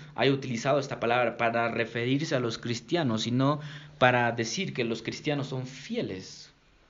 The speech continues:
tal y como nuestra versión lo ha traducido. Inclusive la Reina Valera lo traduce, lo traduce como fiel. Esta palabra fiel, hermanos, significa constantes, firmes. En otras palabras,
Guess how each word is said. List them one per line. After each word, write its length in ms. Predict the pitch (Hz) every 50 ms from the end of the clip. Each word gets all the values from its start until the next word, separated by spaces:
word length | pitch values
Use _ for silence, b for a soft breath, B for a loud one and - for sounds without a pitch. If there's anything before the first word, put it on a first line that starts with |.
| _ -
tal 220 | - 135 143 151
y 60 | 147
como 260 | 147 147 135 123 123 123
nuestra 400 | 123 120 113 - - 117 113 113
versión 580 | 110 113 110 110 - - 139 143 139 131 120
lo 60 | 120
ha 80 | 117 117
traducido. 460 | - 117 113 110 110 - 180 175 127
Inclusive 480 | 110 110 113 110 110 123 131 120 110 - B B B
la 160 | 117 123 117
Reina 320 | - 143 156 156 143 127
Valera 420 | 120 113 110 110 123 156 156 139 117
lo 140 | 110 110
traduce, 500 | 110 104 104 104 113 127 127 - 117 98 -
lo 220 | 107 110 110 110 107
traduce 520 | 110 110 104 113 135 160 - - 110 107
como 360 | - 104 101 101 104 104 98 B B B B B
fiel. 540 | B - - - 220 208 120 98 92 87 - - - - - - - _ _ _ _ _ _ _ _ _ _ _ _ _ _ _
Esta 200 | - - 156 151
palabra 420 | 151 143 139 143 165 175 160 135 135
fiel, 320 | - - 196 214 208 170
hermanos, 420 | 131 113 113 110 104 104 110 117 -
significa 480 | - 127 127 127 - 160 - 147 135
constantes, 1080 | 143 143 139 139 135 - - - - - 208 214 196 160 131 - 107 104 101 - - - B B B
firmes. 640 | B 135 - - - 247 240 190 143 127 117 113 143
En 60 | 160
otras 200 | 196 190 220 196
palabras, 500 | - - 180 175 185 190 175 160 156 147